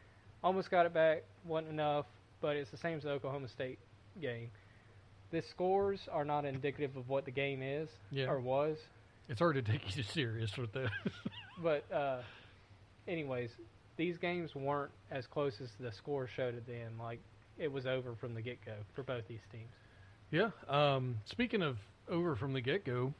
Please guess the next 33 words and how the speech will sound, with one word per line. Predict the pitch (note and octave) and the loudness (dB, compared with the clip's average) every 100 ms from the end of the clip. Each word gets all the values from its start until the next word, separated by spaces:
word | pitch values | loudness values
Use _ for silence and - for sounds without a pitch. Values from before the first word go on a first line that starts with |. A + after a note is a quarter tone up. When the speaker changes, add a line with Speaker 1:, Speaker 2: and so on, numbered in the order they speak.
| C#3+ | 4
Speaker 2:
Bama | C#3 E3 | 6 6
didn't | C#3+ B2+ | 6 4
play | A2+ F3+ | 4 4
this | C3+ - | 4 -2
week. | B2 D#3 - - - - - - - - - - | -4 -6 -8 -16 -16 -16 -16 -14 -12 -14 -18 -6
So, | C3+ B2 A#2+ G#2 G2+ - | 0 2 4 2 0 -4
do | C3 | -2
we | A#2+ | 2
count | C#3+ C3+ | 4 4
that | C#3 | 4
as | C3 | 4
a | A#2 | 2
loss? | A#2+ D3 D#3+ - | 2 2 0 -4
I | B2 | -4
think | A#2+ C#3 | -2 0
we | B2+ | 0
should. | D3+ C#3+ A2+ | 2 0 2
Conference | - G3 C#3+ A#2+ | 8 10 8 2
loss. | C3 A#2 G2+ - - - - - - - - - - | 2 0 -2 -10 -20 -20 -20 -20 -20 -20 -20 -20 -14
Speaker 1:
You | D#3 C#3+ | -8 -6
wish. | A#2 C3 - | -6 -4 0
Speaker 2:
<laughs> | - - F5+ F5 E5 D#5+ F#5 G3+ - A#3 | 0 0 -4 -6 -8 -12 0 0 0 -2
Speaker 1:
You | C#3 | 2
wish | C#3 - | 4 4
that | C#3+ - | 4 2
was | A#2+ | 2
a | |
conference | B2 B2 A2 A#2 A2 | -4 -4 -6 -10 -8
loss. | A#2 A#2 - - - - - | -6 -8 -10 -16 -20 -12 2
Speaker 2:
Uh, | D3+ C#3 | 4 6
yeah, | D#3+ A3 C4 | 6 8 8
Bama, | F#3 A3 A#3+ F3 D#3 | 10 10 12 8 6
um, | C#3+ C#3+ C3 B2 A2+ | 6 8 6 4 2